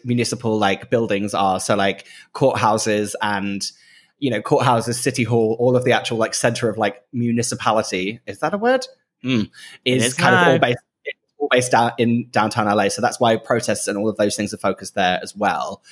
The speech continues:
Speaker 1: And then just to, you know, to move from a really important topic to a very unimportant topic, you and I spent our Friday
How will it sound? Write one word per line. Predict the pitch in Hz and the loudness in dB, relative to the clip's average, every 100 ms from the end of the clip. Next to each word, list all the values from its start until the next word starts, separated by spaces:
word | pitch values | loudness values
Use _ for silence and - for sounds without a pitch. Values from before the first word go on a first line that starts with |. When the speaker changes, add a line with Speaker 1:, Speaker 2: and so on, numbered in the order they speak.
| - - _ _ 151 | -20 -20 _ _ -2
Speaker 1:
And | 156 | 0
then | 160 151 | 0 -2
just | 220 - - - | -2 -4 -8 -2
to, | 202 175 170 | 2 2 2
you | 170 | 0
know, | 123 | 0
to | 120 143 127 | 2 2 2
move | 151 156 | 2 0
from | - 139 135 131 | 2 2 2 2
a | 127 123 123 | 2 2 2
really | 127 120 | 2 0
important | 113 143 127 127 | 0 -2 0 -2
topic | - 110 104 - | -4 -2 -2 -2
to | - 127 107 107 - | -2 0 2 0 -2
a | 110 | -2
very | 117 117 135 | 2 2 2
unimportant | 135 120 113 101 - | 2 0 -2 -8 -8
topic, | 107 95 90 - - _ _ _ | -8 -4 -6 -8 -16 _ _ _
you | 151 190 | 0 2
and | 147 | 2
I | 160 120 95 104 107 - | 2 2 0 -4 -6 -12
spent | - 151 135 | 0 0 2
our | 143 | 0
Friday | - 180 180 92 90 95 | 0 0 2 2 0 -4